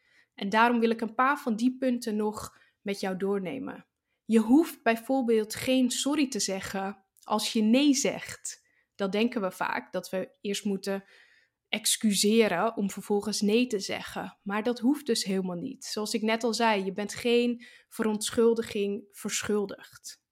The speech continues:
Of je bent geen uitleg verschuldigd.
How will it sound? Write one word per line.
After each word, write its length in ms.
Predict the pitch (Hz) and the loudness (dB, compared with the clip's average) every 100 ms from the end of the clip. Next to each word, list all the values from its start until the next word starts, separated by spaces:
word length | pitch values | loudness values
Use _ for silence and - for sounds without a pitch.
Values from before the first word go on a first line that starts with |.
| _ | _
Of 60 | - | -6
je 100 | 208 | -2
bent 200 | 208 - | -2 0
geen 400 | 233 226 226 220 | 2 4 2 0
uitleg 580 | 233 262 254 180 - - | 2 2 0 -6 -8 -10
verschuldigd. 880 | 208 - - - - _ - - | -8 -6 -8 -10 -12 _ -20 -20